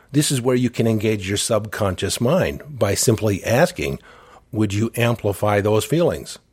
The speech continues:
Would you make it more apparent to me in consciousness?" Another thing that I use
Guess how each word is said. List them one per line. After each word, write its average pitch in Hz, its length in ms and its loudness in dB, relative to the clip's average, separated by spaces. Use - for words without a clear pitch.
Would 107 180 -2
you 107 100 2
make 107 240 2
it 110 140 0
more 110 320 2
apparent 135 600 0
to 104 100 2
me 80 260 -4
in 110 180 4
consciousness?" 135 800 0
Another 143 360 4
thing 135 220 2
that 120 120 4
I 117 80 4
use 117 380 2